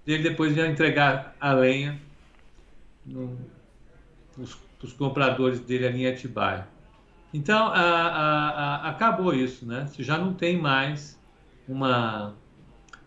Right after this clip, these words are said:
uma, uma disponibilidade de, de lenha tão forte assim. Ó, o J P vacinou ontem, foi aniversário dele.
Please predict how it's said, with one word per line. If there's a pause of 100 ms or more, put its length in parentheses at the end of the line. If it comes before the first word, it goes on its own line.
(120)
uma,
uma (180)
disponibilidade
de,
de
lenha
tão
forte
assim. (560)
Ó,
o
J
P
vacinou
ontem,
foi
aniversário
dele.